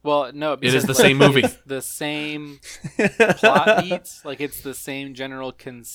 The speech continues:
Speaker 1: conceit,
Speaker 3: Yeah.
Speaker 1: but just executed a million times better.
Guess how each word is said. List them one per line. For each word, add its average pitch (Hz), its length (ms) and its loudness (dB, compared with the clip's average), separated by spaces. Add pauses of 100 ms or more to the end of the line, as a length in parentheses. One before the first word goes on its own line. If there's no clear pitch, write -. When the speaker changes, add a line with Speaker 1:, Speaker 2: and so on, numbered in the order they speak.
(680)
Speaker 1:
conceit, 139 580 -16 (120)
Speaker 3:
Yeah. 95 280 -2 (160)
Speaker 1:
but 135 120 -4
just 135 200 -10
executed 139 760 -8
a 127 120 -12
million 139 460 -12
times 120 300 -16
better. 113 340 -16